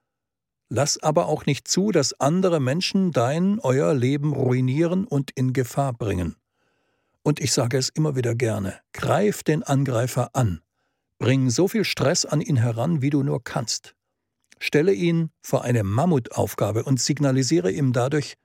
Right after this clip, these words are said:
folgende Message. Du wirst dein Vorhaben nicht und nimmer in die Tat umsetzen können, weil ich das niemals zulasse.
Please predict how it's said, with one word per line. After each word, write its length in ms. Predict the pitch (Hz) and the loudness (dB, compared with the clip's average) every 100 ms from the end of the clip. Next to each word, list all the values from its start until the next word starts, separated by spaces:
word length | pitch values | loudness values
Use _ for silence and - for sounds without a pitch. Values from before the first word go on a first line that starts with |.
| _ | _
folgende 560 | - 139 165 151 147 | -4 0 0 0 -2
Message. 640 | 139 135 131 - 98 - - _ _ _ _ _ _ _ | -2 0 -2 -2 -6 -10 -14 _ _ _ _ _ _ _
Du 180 | 127 92 | -2 2
wirst 220 | 147 - | 2 2
dein 140 | 143 131 | 2 2
Vorhaben 500 | 147 131 127 113 127 | 2 2 2 2 4
nicht 260 | 202 - | 2 -2
und 220 | 143 123 | -2 0
nimmer 300 | 135 143 151 147 | 2 2 2 0
in 100 | 131 | -2
die 120 | 127 | -2
Tat 340 | 127 117 120 | 0 -2 -2
umsetzen 580 | 123 127 127 113 - 123 | 0 2 2 0 0 0
können, 380 | 131 120 113 113 _ _ - | 2 2 2 0 _ _ -4
weil 160 | 113 113 | -2 0
ich 180 | 170 - | -2 -2
das 260 | 131 113 131 | -2 0 2
niemals 440 | 127 117 113 - | 2 2 -2 -6
zulasse. 540 | - 127 98 - 101 | 0 2 2 0 -4